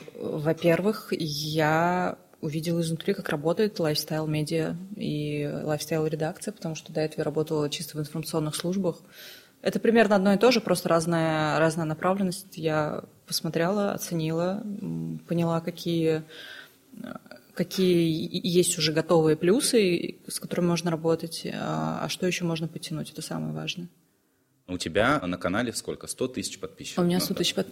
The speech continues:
Speaker 1: подписчиков.
Speaker 2: момент. Для телеграм-канала о моде это очень большой успех. А сейчас хочу поговорить, наверное, о телеграм-каналах самых крупных.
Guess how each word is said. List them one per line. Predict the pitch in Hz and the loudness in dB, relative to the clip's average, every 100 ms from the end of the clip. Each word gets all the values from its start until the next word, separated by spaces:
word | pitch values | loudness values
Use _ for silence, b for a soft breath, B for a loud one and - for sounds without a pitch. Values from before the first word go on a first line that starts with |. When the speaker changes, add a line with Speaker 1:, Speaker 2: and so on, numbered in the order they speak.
| 80 | -2
Speaker 1:
подписчиков. | 76 76 | -2 -2
Speaker 2:
момент. | 78 71 67 | -4 -6 -2
Для | 90 87 87 | 2 2 2
телеграм-канала | 87 87 92 85 87 87 82 - | -2 0 0 0 0 0 0 -2
о | 82 | -6
моде | 87 151 139 95 | -2 -2 0 -2
это | - 104 - 101 92 87 60 50 53 - 60 71 | 2 0 2 4 4 4 0 -10 -18 -20 -12 -2
очень | 85 90 76 | -2 0 0
большой | 73 - 85 | 0 2 2
успех. | - - - - B B B B - | 2 -2 -4 -10 B B B B -4
А | |
сейчас | - 117 - | 2 2 2
хочу | 90 113 - | -2 -4 -8
поговорить, | - 80 85 - | -8 -2 -2 -2
наверное, | 85 90 87 82 85 | -2 -2 -2 -4 -2
о | 87 87 B B B | 0 0 B B B
телеграм-каналах | - 85 92 87 87 92 101 90 - | -6 -2 -2 0 0 2 2 0 0
самых | 95 101 - | 0 0 -4
крупных. | - - 85 - | -10 -10 -14 -14